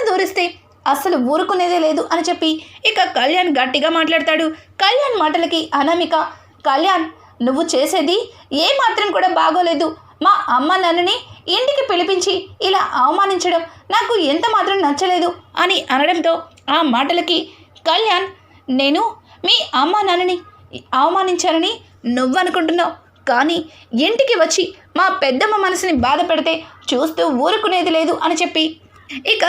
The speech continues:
కళ్యాణ్ అయితే అనామిక మీద సీరియస్ అయిపోతాడు. ఇంతలో రాజ్ కావ్య అక్కడికి వచ్చి అనామిక వాళ్ళ అమ్మ నాన్నకి గడ్డి పెట్టి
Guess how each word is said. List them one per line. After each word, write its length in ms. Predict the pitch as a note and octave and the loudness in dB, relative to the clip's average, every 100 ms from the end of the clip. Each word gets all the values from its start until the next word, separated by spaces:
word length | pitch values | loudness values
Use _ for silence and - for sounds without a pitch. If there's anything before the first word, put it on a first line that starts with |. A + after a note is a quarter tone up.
| F#4+ | 0
కళ్యాణ్ 400 | B3 A3+ F4+ F4 | -2 0 0 0
అయితే 200 | D#4+ D#4+ E4 - - B3+ | -2 -2 -4 -8 -8 -2
అనామిక 420 | C#4+ F#4 F#4 E4+ | 0 0 0 0
మీద 220 | E4 D#4 | 0 0
సీరియస్ 440 | F#4 - C4 F4+ F4 | -2 -2 0 0 0
అయిపోతాడు. 420 | D#4 E4+ E4 D#4+ D#4 - - A#3+ | 0 0 0 -2 -4 -8 -8 -2
ఇంతలో 320 | C#4 D#4+ D#4+ | 0 0 0
రాజ్ 360 | E4 A#3+ C#4 D#4 | 2 0 0 -2
కావ్య 300 | - C4+ D#4+ | -2 0 0
అక్కడికి 340 | D#4 D4+ D4+ | 0 -2 -2
వచ్చి 220 | C#4+ C#4 D#4 D#4+ - - | -2 -2 -2 -4 -12 -8
అనామిక 500 | - F4+ B4 A#4 G#4+ F4 - | -2 0 0 0 0 0 2
వాళ్ళ 200 | E4+ F4+ F4 - | 0 2 0 0
అమ్మ 240 | B3 E4 | 0 0
నాన్నకి 340 | E4+ D#4+ D#4+ D#4 | 0 0 0 0
గడ్డి 260 | B3 A3+ D4 | 0 0 0
పెట్టి 280 | D#4+ D#4+ | -2 -2